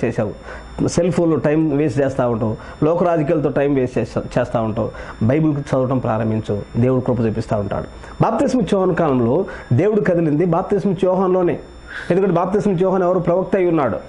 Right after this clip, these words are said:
ఆ బాప్తిస్మ యోహాను యేసుక్రీస్తును పరిచయం చేసే వ్యక్తి అయి ఉన్నాడు. బాప్తిస్మ యోహాను ఆయన, ఆ, తొమ్మిది సంవత్సరాల వయసులో అరణ్యానికి వెళ్ళాడు. మరలా తిరిగి ముప్పై సంవత్సరాలు అక్కడ జలోత్ అనే ఒక వర్గం ద్వారా పెంచబడ్డాడు. మరలా తిరిగి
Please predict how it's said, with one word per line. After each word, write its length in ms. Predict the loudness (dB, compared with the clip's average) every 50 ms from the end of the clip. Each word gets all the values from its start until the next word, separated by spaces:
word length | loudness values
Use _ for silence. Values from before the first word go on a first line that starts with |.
| -18 -18 -18 -12 -2 -2
ఆ 40 | 0
బాప్తిస్మ 500 | 2 2 0 0 0 0 0 0 0 0 2 2
యోహాను 220 | 2 2 2 2 2
యేసుక్రీస్తును 560 | 2 0 0 -2 0 0 -2 0 0 -2 0
పరిచయం 320 | 0 0 0 2 0 0 0
చేసే 200 | 0 0 0 0
వ్యక్తి 260 | 0 0 0 0 0 2
అయి 120 | 2 2
ఉన్నాడు. 280 | 2 2 2 0 -2 -4 -10 -16 -20 -20 -20 -20 -14 -4 -2
బాప్తిస్మ 420 | -2 0 0 0 -2 0 0 -2 -2 0 0
యోహాను 440 | 0 2 2 2 2 2 0 0 -2 -4 -8 -14 -14 -14 -14 -12 -4 -2
ఆయన, 500 | 0 0 2 2 2 2 2 0 0 -2 -4 -4 -4 -4 -4 -2 -2
ఆ, 140 | 0 0 0 0 0
తొమ్మిది 220 | 2 2 2 2
సంవత్సరాల 360 | 2 2 2 2 2 2 2
వయసులో 280 | 2 2 2 2 0 0
అరణ్యానికి 480 | 2 2 2 2 2 2 0 0 2
వెళ్ళాడు. 360 | 2 2 2 2 2 0 -2 -2 -6 -14 -18 -14 -4 -2
మరలా 220 | 0 2 2 2 0
తిరిగి 240 | 0 0 0 2 2
ముప్పై 280 | 0 0 0 0 -2
సంవత్సరాలు 480 | 0 0 0 0 2 2 2 2 2 2
అక్కడ 460 | 0 0 0 0 2 2 2 0 2 2
జలోత్ 320 | 2 2 2 2 2 2
అనే 100 | 2 2
ఒక 140 | 2 0 0
వర్గం 340 | 0 0 0 0 0 2 2
ద్వారా 160 | 2 0 0
పెంచబడ్డాడు. 680 | 0 -2 -2 0 0 0 0 0 0 0 0 0 -2 -4 -8 -16 -14 -2 0
మరలా 220 | 0 2 2 2 0
తిరిగి 440 | 0 0 0 2 2 2 0 -2